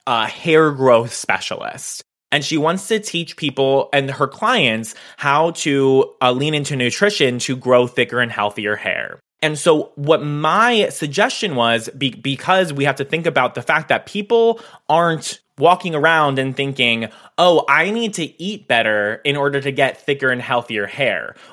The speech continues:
They don't, they're not thinking that. They're not thinking, "Oh, I have gut health problems. That's why my hair is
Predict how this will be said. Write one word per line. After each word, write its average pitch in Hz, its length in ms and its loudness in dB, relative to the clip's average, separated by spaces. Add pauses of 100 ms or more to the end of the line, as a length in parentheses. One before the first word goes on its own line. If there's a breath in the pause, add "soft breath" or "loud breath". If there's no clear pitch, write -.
(200 loud breath)
They 175 180 4
don't, 233 240 0
they're 220 200 4
not 226 160 2
thinking 202 320 -2
that. 98 320 -2
They're 180 100 2
not 196 180 0
thinking, 196 360 -4
"Oh, 151 160 2
I 143 100 4
have 151 380 -2
gut - 360 2
health 123 420 -2
problems. 110 540 -4
That's 139 300 0
why 135 400 2
my 120 220 0
hair 120 360 0
is 113 300 -6